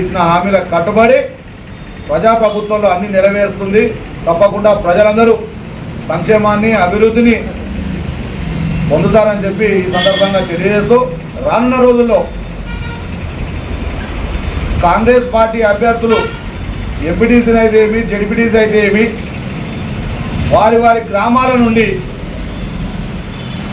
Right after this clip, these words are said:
ప్రాతినిధ్యం వహిస్తూ గెలుపు దిశగా ముందడుగు వేసి లోకల్లో వారు చేసిన తప్పులు, గత ప్రభుత్వంలో చేసిన తప్పులు, భూ కబ్జాలు, దోపిడీలు,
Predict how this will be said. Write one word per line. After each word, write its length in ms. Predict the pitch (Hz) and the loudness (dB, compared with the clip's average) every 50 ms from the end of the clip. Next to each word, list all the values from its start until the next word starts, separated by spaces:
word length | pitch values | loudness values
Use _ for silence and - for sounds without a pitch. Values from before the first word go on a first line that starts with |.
| - - - - - - - - - - | -8 -8 -8 -8 -8 -8 -10 -8 -6 -2
ప్రాతినిధ్యం 540 | 143 165 190 202 220 220 220 220 226 214 202 | 0 2 2 2 2 0 0 2 2 4 4
వహిస్తూ 340 | 202 202 202 - - 233 233 240 240 - 165 - | 4 2 0 0 0 2 4 4 4 2 0 -6
గెలుపు 220 | 196 202 214 214 - | -8 -8 -6 -6 -6
దిశగా 340 | 208 202 208 208 208 202 190 170 - - - - - - - - - | -6 -2 -2 0 2 2 0 0 -2 -6 -12 -14 -14 -14 -14 -12 -8
ముందడుగు 380 | - 170 190 220 220 220 220 214 | -6 -2 0 2 2 4 4 4
వేసి 280 | 220 220 208 214 240 254 254 - - - - - - - - 170 131 160 | 2 2 2 0 -2 -2 -4 -6 -8 -10 -10 -10 -10 -8 -8 -6 -2 2
లోకల్లో 440 | 214 247 269 269 285 285 285 285 277 269 226 220 | 4 4 4 4 4 4 4 4 2 2 -2 -4
వారు 180 | 233 233 233 226 233 | -4 -4 -4 -2 -2
చేసిన 260 | 233 240 233 - 240 226 - 214 | -2 -2 -2 -2 -4 -4 -4 -2
తప్పులు, 400 | 202 - - 240 285 294 277 233 - - - - - | -4 -2 -2 0 2 2 2 2 0 -2 -8 -6 -6
గత 120 | 196 - 247 240 233 | -4 -2 -2 0 2
ప్రభుత్వంలో 500 | 240 240 247 254 247 254 262 254 254 247 240 233 | 2 2 0 -2 -2 0 0 2 2 2 2 2
చేసిన 200 | 233 233 233 - - - | 2 0 0 -2 0 0
తప్పులు, 380 | 214 220 220 247 262 262 285 294 277 277 - - - - - - - - - | 0 0 0 2 4 6 6 6 4 2 -2 -12 -16 -18 -20 -20 -18 -12 -8
భూ 100 | 208 262 - 269 | -6 -6 -4 -2
కబ్జాలు, 520 | 262 262 247 247 277 277 269 277 277 285 285 269 262 - - - - - - - - - - - - | -2 -2 0 2 2 2 4 4 4 4 4 2 -2 -8 -14 -16 -16 -16 -16 -16 -14 -14 -14 -8 -2
దోపిడీలు, 600 | 202 233 240 247 262 262 262 269 262 269 269 | 0 2 2 2 2 0 2 2 4 4 4